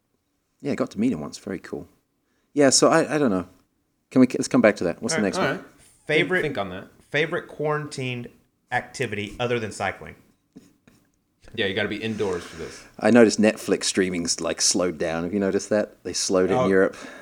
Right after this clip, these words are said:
Speaker 2: yeah.
Speaker 1: So,
Speaker 3: 'Cause everyone on the
Speaker 1: um,
Speaker 3: planet's on it?
Speaker 2: Yeah.
Speaker 1: Yeah. Uh, I just finished Peaky Blinders, the last
Speaker 3: Oh,
Speaker 1: season, 'cause
Speaker 3: yeah.
Speaker 1: I hadn't watched the last one. So I just finished that two days
Speaker 2: Okay,
Speaker 1: ago.
Speaker 2: so Netflix.
Speaker 1: Now watching Messiah.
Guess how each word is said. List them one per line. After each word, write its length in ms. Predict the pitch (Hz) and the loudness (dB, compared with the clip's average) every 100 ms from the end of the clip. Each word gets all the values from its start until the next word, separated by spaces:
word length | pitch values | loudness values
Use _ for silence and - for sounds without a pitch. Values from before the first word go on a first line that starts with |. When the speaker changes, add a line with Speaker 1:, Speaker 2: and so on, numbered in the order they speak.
| 120 | -8
Speaker 2:
yeah. 180 | 110 - - - | -8 -8 -18 -20
Speaker 1:
So, 260 | - 87 | -6 -2
Speaker 3:
'Cause 140 | 87 - - | 0 -2 -4
everyone 340 | 110 107 104 | -4 -4 -2
on 60 | 101 | -2
the 100 | 90 | 0
Speaker 1:
um, 80 | 90 | 2
Speaker 3:
planet's 260 | 101 104 104 | 0 -2 -8
on 160 | 101 113 | -10 -10
it? 100 | 117 | -12
Speaker 2:
Yeah. 120 | 107 85 | -14 -10
Speaker 1:
Yeah. 360 | 85 80 80 - - _ _ | -6 -4 -4 -6 -14 _ _
Uh, 200 | 80 80 | -12 -8
I 60 | 69 | -6
just 240 | - 104 - | -2 -4 -2
finished 320 | 98 90 - | -2 -2 -4
Peaky 300 | 107 - 87 | -8 -6 -4
Blinders, 560 | 85 78 80 71 - | -2 -2 -2 -4 -6
the 100 | - | -8
last 280 | 71 69 - | -6 -4 -2
Speaker 3:
Oh, 80 | 87 | -2
Speaker 1:
season, 200 | 87 82 | -2 -2
'cause 140 | 80 | -4
Speaker 3:
yeah. 80 | 80 | -4
Speaker 1:
I 20 | |
hadn't 260 | 76 87 85 | -2 -4 -4
watched 220 | 71 - | -6 -8
the 80 | 71 | -8
last 260 | 64 - - | -8 -8 -12
one. 120 | 57 | -12
So 120 | - | -8
I 40 | |
just 160 | 80 90 | -6 -6
finished 260 | 80 71 - | -8 -10 -10
that 160 | - | -12
two 140 | - - | -10 -10
days 200 | 73 76 | -10 -8
Speaker 2:
Okay, 120 | 120 | -8
Speaker 1:
ago. 80 | - | -8
Speaker 2:
so 80 | |
Netflix. 480 | 147 - 107 - - | -10 -10 -12 -14 -6
Speaker 1:
Now 180 | 101 104 | 2 6
watching 340 | 107 104 98 | 6 4 0
Messiah. 580 | 90 - - 87 87 135 | 2 2 2 2 0 -4